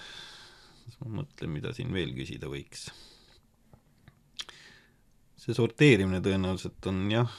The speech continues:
et, äh, näiteks majoneesi nende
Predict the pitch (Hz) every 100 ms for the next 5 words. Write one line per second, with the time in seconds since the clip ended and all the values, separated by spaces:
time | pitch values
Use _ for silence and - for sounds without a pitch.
0 | - - - _ - - _ - 98 98
1 | 95 - - - - - - - _ _
2 | _ _ _ - 107 107 135 127 107 104
3 | 101 104 104 107 101